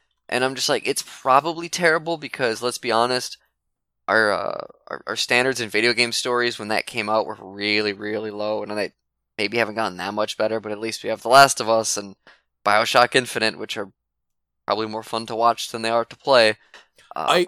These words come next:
Speaker 2: okay, <clears throat> uh, I wanna talk about Infinite real quick. When Infinite came out, this is when that trend started where people were just putting up, like, movie edits on YouTube.
Speaker 1: Mm-hmm.
Speaker 2: And I found a two and a half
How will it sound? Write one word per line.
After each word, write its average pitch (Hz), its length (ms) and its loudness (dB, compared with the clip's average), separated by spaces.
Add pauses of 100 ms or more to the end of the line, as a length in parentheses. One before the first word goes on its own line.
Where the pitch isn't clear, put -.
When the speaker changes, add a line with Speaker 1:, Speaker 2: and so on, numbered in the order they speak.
(140)
Speaker 2:
okay, 147 280 2 (260)
<clears throat> - 240 -8
uh, 139 400 4
I 151 80 4
wanna 151 180 2
talk 165 180 0
about 156 140 -6
Infinite 117 340 -8
real 87 100 -4
quick. 85 260 -8 (680)
When 117 180 -2
Infinite 175 340 -4
came 143 240 -6
out, 101 380 -2
this 117 180 -8
is 143 140 -8
when 139 140 -4
that 123 160 -4
trend 117 380 -2
started 98 400 -2
where 87 120 -6
people 107 280 -6
were 104 120 0
just 98 200 -10
putting 104 280 -4
up, 95 160 -6
like, 95 180 -4
movie 90 400 -6
edits 104 320 -4
on 92 140 -4
YouTube. 123 400 -8 (200)
Speaker 1:
Mm-hmm. 117 340 -8 (420)
Speaker 2:
And 113 100 2
I 117 60 0
found 127 200 -2
a 104 60 -2
two - 240 -6
and 135 80 -4
a 127 60 -6
half 120 440 -6